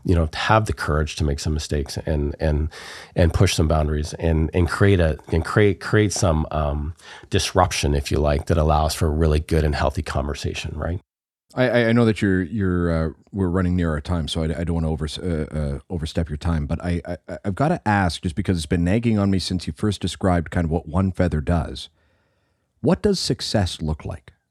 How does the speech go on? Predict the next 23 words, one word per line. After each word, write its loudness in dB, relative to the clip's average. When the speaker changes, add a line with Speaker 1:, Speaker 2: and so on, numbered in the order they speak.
Speaker 2:
Like, 2
be-, 4
because 2
you 4
admitted 2
kind 2
of 2
there's 0
no 4
finish 0
line. -8
Speaker 1:
No. 2
Speaker 2:
You, 6
you, 0
you've 4
admitted 4
kind 2
of 0
that 0
we're -2
gonna 4
make 2
mistakes. -2